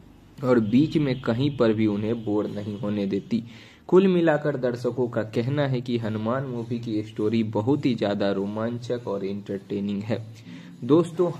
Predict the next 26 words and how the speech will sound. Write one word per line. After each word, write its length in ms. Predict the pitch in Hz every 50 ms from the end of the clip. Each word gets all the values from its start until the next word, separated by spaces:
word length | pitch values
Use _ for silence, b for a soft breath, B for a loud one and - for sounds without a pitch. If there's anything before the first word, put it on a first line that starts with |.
| - 123
हनुमान 460 | 110 117 117 113 120 127 151 165 160
मूवी 340 | 151 139 123 117 120 117 117
को 140 | 117 117
अगर 260 | 107 104 104 107 101 98
आपने 320 | 101 101 - - 107 104
अभी 260 | 101 98 95 107 113
तक 200 | 110 113 135 113 -
नहीं 340 | 107 104 98 95 - 131 143
देखा 380 | 131 131 117 110 110 - 113 110
है, 180 | 113 113 113 110 - - - - -
तो 80 | - -
आप 240 | - 123 143 151 -
सभी 300 | - - 156 147 156 160
को 180 | 156 151 147 131
भी 140 | 131 131 127 127 - -
हनुमान 460 | 107 107 110 107 113 117 123 127 135 127
मूवी 380 | 110 101 98 95 110 107 117 113 - - 117
एक 220 | 113 113 110 110
बार 340 | 98 98 98 101 117 120 117 -
जरूर 300 | 117 107 110 110 101 95
देखनी 420 | - 107 101 98 - 113 107 101
चाहिए, 520 | 98 - 107 98 107 107 120 131 151 - - B B B B B B B -
क्योंकि 280 | 160 160 160 160 180 151
हनुमान 500 | - - 110 113 120 117 123 135 160 156
मूवी 320 | 147 131 123 117 120 123 120
की 200 | 120 120 - -